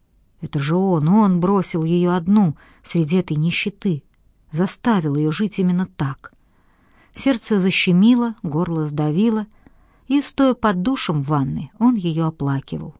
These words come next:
и сожалел. Черт, он так сожалел, что ему дышать было нечем. Стащив с полотенца сушителя клетчатое полотенце,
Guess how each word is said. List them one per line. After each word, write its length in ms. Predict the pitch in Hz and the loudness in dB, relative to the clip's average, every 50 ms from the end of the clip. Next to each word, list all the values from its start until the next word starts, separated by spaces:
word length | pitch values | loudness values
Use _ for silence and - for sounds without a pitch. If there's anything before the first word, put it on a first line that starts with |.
| _ | _
и 140 | - 170 156 | -4 -4 -4
сожалел. 600 | - - - 147 135 156 147 135 131 135 135 123 - _ _ _ _ _ _ _ _ _ _ _ _ _ | -4 -4 -4 -4 -2 -2 -2 -2 -2 -4 -6 -8 -12 _ _ _ _ _ _ _ _ _ _ _ _ _
Черт, 420 | - - - 175 156 - - - | -6 -2 0 0 -2 -2 -4 -4
он 120 | 147 156 160 | -4 -4 -6
так 320 | - - 294 277 - - | -6 -4 -4 -4 -4 -6
сожалел, 640 | - - 190 170 160 180 175 170 170 165 151 151 - - - - - - - - | -8 -4 -4 -2 0 2 2 2 2 2 0 -2 -6 -12 -20 -20 -20 -20 -20 -12
что 180 | - - 185 | -4 0 2
ему 160 | 170 160 160 | 2 2 2
дышать 460 | 151 156 196 - - - 185 151 147 147 | 2 0 -2 -2 -2 -2 -2 -2 -2 -2
было 220 | 143 151 143 139 | -2 -2 0 0
нечем. 600 | 143 151 165 160 143 131 - - - - - - _ _ _ _ _ _ _ _ _ _ _ _ _ _ _ _ _ - | 0 2 2 0 0 -2 -4 -6 -8 -8 -10 -18 _ _ _ _ _ _ _ _ _ _ _ _ _ _ _ _ _ -20
Стащив 480 | - - - 220 208 - - 330 302 | -6 -2 0 0 2 2 2 0 0
с 80 | - - | 0 -2
полотенца 520 | - 226 214 208 - 247 233 202 - 202 | 0 2 2 2 2 0 0 0 -2 -4
сушителя 640 | - - 196 - - 269 262 - - 226 208 208 196 _ _ _ _ _ _ _ _ _ - | -4 -4 -4 -4 -2 -4 -4 -2 -2 -2 0 -2 -4 _ _ _ _ _ _ _ _ _ -2
клетчатое 500 | - 175 170 160 - - - - 170 151 | 0 0 0 0 -2 -6 -6 -4 -4 -4
полотенце, 720 | 147 160 156 160 170 - - 254 262 262 233 - - 240 226 | -2 -2 -2 -2 -2 -2 -2 -2 0 0 -2 -4 -4 -6 -6